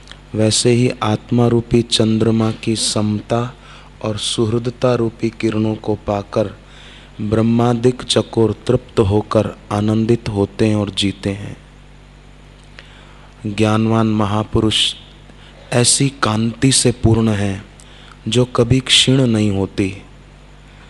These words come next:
पूर्णमासी के चंद्रमा में भी उपाधि दिखती है, परंतु ज्ञानवान के मुख में वैसी भी उपाधि नहीं है।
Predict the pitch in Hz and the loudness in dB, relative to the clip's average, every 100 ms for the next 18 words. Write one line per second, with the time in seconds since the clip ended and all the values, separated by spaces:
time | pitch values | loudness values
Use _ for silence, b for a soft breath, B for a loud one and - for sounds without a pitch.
0 | B B B - - - 113 120 120 117 | B B B -20 0 2 4 4 4 2
1 | 117 - 123 - 120 - 113 113 117 120 | 2 0 0 2 0 2 2 4 2 2
2 | 123 120 123 120 135 - 110 113 110 113 | 2 4 2 2 0 -2 0 0 2 0
3 | 104 107 - 123 110 98 95 - - B | 2 -2 0 0 2 0 -4 -12 -20 B
4 | B B B B B - 101 107 110 107 | B B B B B -4 0 2 2 2
5 | 113 98 107 104 110 113 117 117 117 110 | 0 2 0 2 2 2 2 0 0 2
6 | 107 110 - 110 101 98 - B B B | 2 0 -2 0 0 -4 -12 B B B
7 | - - 107 113 - 135 127 135 - 113 | -14 -2 2 2 2 0 2 0 0 -2
8 | - 110 110 107 101 101 101 95 98 98 | 0 0 0 0 -2 -4 -6 -8 -12 -16